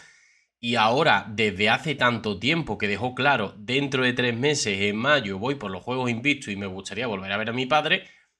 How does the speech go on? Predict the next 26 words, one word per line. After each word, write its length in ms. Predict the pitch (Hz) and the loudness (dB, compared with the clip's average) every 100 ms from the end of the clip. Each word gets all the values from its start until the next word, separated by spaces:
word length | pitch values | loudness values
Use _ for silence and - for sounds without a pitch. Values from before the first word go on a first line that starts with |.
| _ | _
se 260 | - 117 | 0 4
haya 420 | 113 123 127 131 139 | 4 4 4 4 2
inventado, 880 | 135 131 131 123 139 143 165 - - | 2 0 -2 2 4 4 0 -4 -10
eh, 80 | 104 | -10
o 260 | 101 104 110 | -6 0 2
haya 220 | 120 127 | 4 2
apretado 440 | 120 123 110 120 123 | 2 0 2 2 4
la 100 | 123 | 2
agenda 460 | 143 135 139 139 | 2 0 0 0
precisamente 840 | 123 120 - 135 - 135 147 143 147 | 0 -2 -2 0 0 0 -2 -2 -2
en 80 | 151 | 0
esos 240 | 147 139 | -2 -4
tres 260 | 147 147 143 | -2 -2 0
días 400 | 147 143 156 - - _ | 2 4 2 -4 -20 _
en 160 | 113 110 | -4 -2
los 160 | 113 110 | -2 0
que 120 | 123 | -2
su 200 | - 110 | -2 -4
hijo 320 | 107 120 120 | -4 -4 -4
iba 220 | 110 104 | -4 -4
a 60 | 101 | -4
estar 340 | - 104 110 120 | 0 0 0 -4
en 140 | 104 | -6
el 140 | 95 | -6
Reino 260 | 95 101 101 | -4 -2 -2
Unido, 440 | 101 104 113 135 | -2 -4 -4 -6